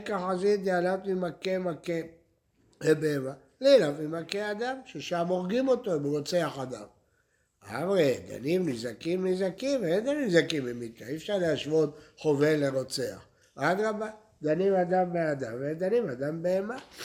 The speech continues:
היינו דקתני, אם נפשך לומר, אם אתה לא רוצה את הלימוד הזה, תלמד ממקור אחר. הרי הוא אומר לו, "תקחו כופר נפש רוצח שהוא רשע למות, כי מות יומת." הנפש רוצח,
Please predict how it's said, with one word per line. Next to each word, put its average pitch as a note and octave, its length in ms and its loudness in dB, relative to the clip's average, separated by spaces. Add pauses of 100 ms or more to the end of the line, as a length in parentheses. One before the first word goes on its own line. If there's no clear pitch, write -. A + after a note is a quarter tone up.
(320)
היינו G3 420 2
דקתני, B3+ 420 0
אם G#3 100 0
נפשך G#3 380 -4 (120)
לומר, E3 360 0
אם B2 60 -6
אתה C#3+ 160 -6
לא E3+ 100 0
רוצה F3+ 320 2
את D3+ 120 -4
הלימוד C#3 400 -2
הזה, C4+ 280 -2 (280)
תלמד G#3 400 0
ממקור F3 520 0
אחר. B2 280 -10 (440)
הרי C3+ 180 2
הוא G#3 120 2
אומר G3 240 2
לו, F#3 120 2
"תקחו F#3+ 360 -2
כופר G3 320 0
נפש F3+ 300 -2
רוצח D#3 380 -4
שהוא D#3+ 320 -2
רשע F#3 380 -4
למות, D#3 520 0 (260)
כי C#3+ 180 -2
מות A3 340 -2
יומת." C#3+ 480 -2
הנפש F3 440 -2
רוצח, G3+ 400 -4